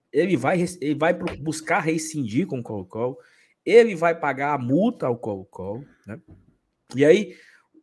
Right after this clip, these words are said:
posteriormente, ele poderá fechar com o Fortaleza, o Fortaleza tá ali só urubu cevando, né? Só ali por cima, esperando ver, ver o que é que vai acontecer, E aí o Fortaleza vai se pronunciar ou se mexer, de fato,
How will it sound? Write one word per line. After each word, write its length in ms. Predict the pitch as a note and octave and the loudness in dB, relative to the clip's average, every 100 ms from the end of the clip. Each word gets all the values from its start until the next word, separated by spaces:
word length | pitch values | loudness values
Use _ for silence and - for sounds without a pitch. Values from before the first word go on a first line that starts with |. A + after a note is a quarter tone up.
| - | 0
posteriormente, 1040 | - D4 D4 B3 G#3 A#3+ F#3 C#3+ F3 - _ | 6 8 6 0 2 2 2 -4 -4 -12 _
ele 180 | D#3 D#3+ | -6 -4
poderá 380 | D#3+ E3+ D#3+ D#3 | -2 0 2 0
fechar 260 | D#3+ D3+ D#3 | -2 -6 -6
com 120 | D3+ | -2
o 20 | |
Fortaleza, 540 | E3 D#3+ F3+ F3+ G#3+ | -2 0 0 0 -4
o 20 | A#3 | -4
Fortaleza 440 | A3+ A3 G#3 G#3 | -4 -4 -6 -8
tá 140 | A3+ A3 | -6 -6
ali 140 | G#3+ | -6
só 460 | - G#3 B3+ C#4 - | -6 -4 -2 -4 -8
urubu 320 | A#3 A#3 A#3+ | -6 -4 -4
cevando, 420 | C4+ B3+ F#3 A#2+ | -2 2 2 0
né? 180 | C#3+ G#3 | -4 -8
Só 260 | - G#3 C4 | -8 -4 -2
ali 180 | G#3+ G#3+ | -4 -8
por 120 | G#3+ | -12
cima, 680 | - A3+ B3 B3 A#3 A3+ G#3+ _ _ _ _ | -12 -10 -8 -6 -6 -6 -8 _ _ _ _
esperando 500 | E3 - F3 F3+ F3 | -16 -4 -2 0 -2
ver, 260 | E3 F3 - | -4 -6 -6
ver 120 | C3 | -4
o 100 | F3+ | -4
que 200 | F3+ - F3 | -4 -4 -4
é 20 | |
que 100 | E3 | 0
vai 120 | E3 | -2
acontecer, 880 | E3 E3 D3+ - - D#3 G3 G#3 - _ _ _ - - | -2 -6 -8 -8 -4 -2 0 -2 -6 _ _ _ -18 -2
E 60 | |
aí 60 | D#3 | 0
o 40 | |
Fortaleza 540 | D#3+ F#3 F#3 D#3+ D#3+ E3 | 0 -2 0 2 2 2
vai 160 | D#3+ | 2
se 120 | D3+ - | 0 -2
pronunciar 720 | C#3+ C3+ - G3+ D3 F#3 C#4+ _ _ _ _ | -6 -6 -8 -4 -2 -2 -6 _ _ _ _
ou 380 | F3+ F3+ C3 G#2+ - _ _ | 8 10 10 4 -8 _ _
se 160 | - | -12
mexer, 480 | D#3+ C#3+ - - B2+ | -4 -4 -4 -8 -8
de 80 | F#3 | -10
fato, 520 | - B2+ A#2 - C#4+ | -14 -12 -12 -12 -14